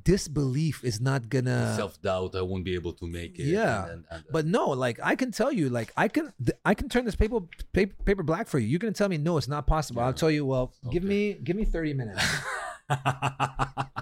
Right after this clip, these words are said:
Speaker 1: You know what I mean?
Speaker 2: True.
Speaker 1: You gotta
Speaker 2: True.
Speaker 1: believe.
Speaker 2: Yeah.
Speaker 1: That's the, that's the, that's the most important
Speaker 2: You
Speaker 1: thing.
Speaker 2: know, scientifically, vision boards work because it works on part of our brain called R A S, which is the reticular activating system.
Speaker 1: Yeah.
Speaker 2: It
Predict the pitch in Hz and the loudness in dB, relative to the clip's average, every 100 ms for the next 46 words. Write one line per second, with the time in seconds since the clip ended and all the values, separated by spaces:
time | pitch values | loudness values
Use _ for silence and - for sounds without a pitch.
0 | - - - _ _ _ _ - 208 143 | -10 -12 -14 _ _ _ _ -2 -2 -2
1 | - _ _ - 165 202 190 170 208 269 | -10 _ _ -10 -4 0 0 2 0 0
2 | 220 101 98 - 143 165 160 139 139 127 | -4 -2 -2 -2 0 2 2 2 2 0
3 | 92 - 156 - 143 147 170 151 147 135 | 0 -2 0 -2 0 0 0 0 0 2
4 | 120 113 113 147 139 143 139 139 127 113 | 0 -4 0 2 2 0 0 0 -2 -2
5 | 92 107 123 113 98 127 - 87 80 76 | -2 0 0 -2 -2 -2 -4 -6 -6 -4
6 | 104 90 82 98 - 107 117 - - - | -4 -4 -4 -6 -4 -2 0 -2 -6 -4
7 | 92 - 110 107 - 87 80 - _ - | -4 -2 -4 -4 -6 -10 -10 -16 _ -6
8 | 107 - 85 82 71 104 104 92 98 87 | -6 -4 -4 -4 0 0 0 -2 -2 -2
9 | 90 85 78 - - 82 90 78 90 87 | -2 -2 -4 -8 -12 -12 -10 -6 -4 -4
10 | 98 87 80 - 90 85 - 113 117 104 | -4 -4 -6 -8 -10 -8 -2 0 2 0
11 | 85 92 | -4 -4